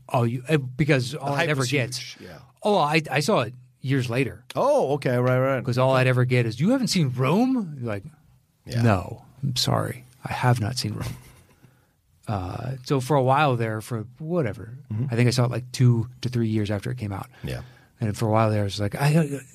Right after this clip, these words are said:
Speaker 1: yes, I've seen so many movies. There's so many," like, it just fell off the radar. I didn't
Speaker 2: Right.
Speaker 1: care anymore. And then it came around for something for this show, and I watched it. That's still, man, that is good.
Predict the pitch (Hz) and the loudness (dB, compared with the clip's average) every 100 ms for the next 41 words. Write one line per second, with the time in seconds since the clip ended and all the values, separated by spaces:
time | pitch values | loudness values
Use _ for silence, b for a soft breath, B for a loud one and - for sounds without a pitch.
0 | - 190 202 - 180 160 151 - 202 214 | -6 0 0 -2 -4 -4 -2 0 0 2
1 | 220 208 196 190 151 120 139 202 180 170 | 2 4 4 4 2 2 0 2 2 2
2 | 147 131 131 - 151 - 170 151 160 127 | 2 0 0 0 -2 0 2 4 4 2
3 | 139 123 147 104 110 147 123 127 135 107 | 2 4 4 4 0 0 0 0 2 0
4 | 95 95 104 b b b b 131 123 123 | -2 -10 -12 b b b b 0 2 2
5 | 110 117 117 - 110 107 123 123 110 110 | 4 2 0 -2 -4 0 0 0 -2 0
6 | 123 113 101 - B B - 117 113 120 | 0 0 -2 -4 B B -8 -4 -2 -2
7 | 123 107 - b b b b 170 - 135 | -2 -6 -6 b b b b 0 2 2
8 | 123 110 135 117 117 110 95 | 2 2 -2 -2 -4 -8 -8